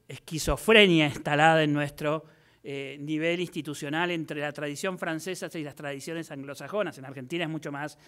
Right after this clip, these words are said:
profunda ahí, pero uno la ve en México, la ve en toda, eh, en todos los países.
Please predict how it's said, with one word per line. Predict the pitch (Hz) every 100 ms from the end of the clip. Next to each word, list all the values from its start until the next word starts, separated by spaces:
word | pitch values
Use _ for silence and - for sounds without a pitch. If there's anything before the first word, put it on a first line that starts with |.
| _ -
profunda | 131 165 175 147
ahí, | 208
pero | 196
uno | 151
la | 139
ve | 131
en | 135
México, | 202 208 156
la | 131
ve | 139
en | 131
toda, | 160 180 135 - - _ _ _
eh, | - -
en | 143
todos | 131 196
los | 156
países. | - - - - - -